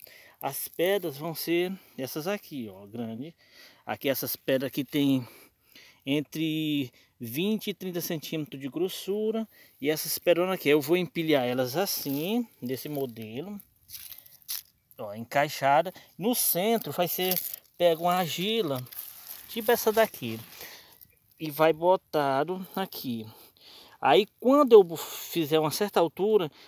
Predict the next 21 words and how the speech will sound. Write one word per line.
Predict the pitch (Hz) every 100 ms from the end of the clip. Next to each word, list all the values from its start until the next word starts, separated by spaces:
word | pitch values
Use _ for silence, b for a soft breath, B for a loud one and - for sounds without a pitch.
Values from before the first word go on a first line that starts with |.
| B
faz | - 151 156 180 175
uma | 190 190
viga | 156 151 170 175 190 190
em | 196
cima, | 208 - - 143 127 110 113 - _ b b b _
da, | 127 135 131 - _ -
pra | 139
não, | 143 147 156 175 B B -
pra | 143
não | 147
ter | 151 170
perigo | - 185 175 170
de | 165
estourar. | - - 185 151 117 113 _ b b b _ _ _ _ _ _ _ _ 120
E | 139 147
aqui, | 147 139 - 180 214
ó, | 156 127
desse | 117 180 - 160
lado | 147 139 -
todinho, | 208 160 143 175 208 170 - B
tanto | - 147